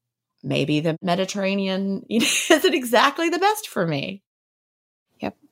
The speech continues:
Speaker 2: There are just so many factors at play.
Speaker 1: Yeah.
Speaker 2: So, yeah, so lots of tangents there.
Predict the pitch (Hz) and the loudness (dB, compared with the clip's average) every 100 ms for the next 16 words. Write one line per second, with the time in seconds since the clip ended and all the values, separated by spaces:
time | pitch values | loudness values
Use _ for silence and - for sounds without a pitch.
0 | - 196 196 - - - - 208 208 202 | -4 -2 0 -2 -6 -8 -2 2 2 2
1 | 190 175 - - 165 170 - - 170 165 | 0 -4 -4 -6 -4 -6 -8 -6 -4 -4
2 | 165 _ _ _ _ _ _ _ 202 247 | -8 _ _ _ _ _ _ _ -2 0
3 | 359 175 165 _ _ - 220 214 - _ | -2 -6 -10 _ _ -6 -4 -6 -10 _
4 | _ - - - 202 190 202 - 196 180 | _ -14 -12 0 2 2 0 0 0 0
5 | 185 180 - 185 180 175 | -2 -4 -4 -4 -4 -6